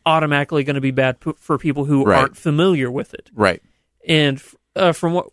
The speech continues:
Speaker 1: uh, whenever we left the, the private screening the other night, people who were, we were leaving with said,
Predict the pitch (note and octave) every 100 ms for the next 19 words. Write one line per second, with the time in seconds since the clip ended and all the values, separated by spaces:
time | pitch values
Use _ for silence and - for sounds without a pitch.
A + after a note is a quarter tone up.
0 | - D#3+ D3 E3+ G3+ G3 F3+ F3+ F#3+ -
1 | F3+ E3+ D#3+ D#3 - E3+ - - C4+ B3
2 | F3 C#3+ C3+ C3+ C3+ - - F#3+ F#3 E3
3 | E3 F3+ E3 E3+ - D#3+ E3+ D3+ C#3+ G3+
4 | E3 C3+ -